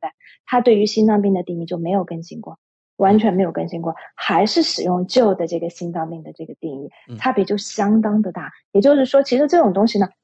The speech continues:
Speaker 1: 我们在购买保险的时候，绝大多数客户是不知道的，完全不知道。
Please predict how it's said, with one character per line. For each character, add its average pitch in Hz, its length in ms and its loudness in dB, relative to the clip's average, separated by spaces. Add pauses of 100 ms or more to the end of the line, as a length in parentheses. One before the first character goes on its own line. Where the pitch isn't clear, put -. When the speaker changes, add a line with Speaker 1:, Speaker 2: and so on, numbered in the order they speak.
Speaker 1:
我 185 80 0
们 190 100 6
在 294 120 4
购 349 120 2
买 240 160 2
保 - 140 -8
险 165 220 -6
的 175 80 -12
时 - 120 -8
候， 180 80 -6
绝 240 140 -12
大 240 160 -4
多 214 100 0
数 214 140 -8
客 208 140 -12
户 202 160 -12
是 214 100 -10
不 - 160 -14
知 - 140 -14
道 175 220 -12
的， - 100 -20 (280)
完 190 160 6
全 226 140 2
不 202 100 -2
知 190 80 -2
道。 185 140 0